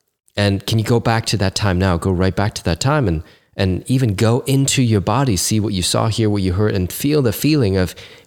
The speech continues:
being really happy. Oh man, just full of happiness, just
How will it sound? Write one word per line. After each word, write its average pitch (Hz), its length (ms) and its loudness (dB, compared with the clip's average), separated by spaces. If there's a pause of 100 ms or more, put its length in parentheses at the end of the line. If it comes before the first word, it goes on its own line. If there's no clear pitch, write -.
being 110 560 -2
really 139 400 2
happy. 120 580 -4 (1400)
Oh 92 200 0
man, 80 220 0
just 92 220 -4
full 131 420 0
of 95 120 0
happiness, 85 580 -2
just - 280 -4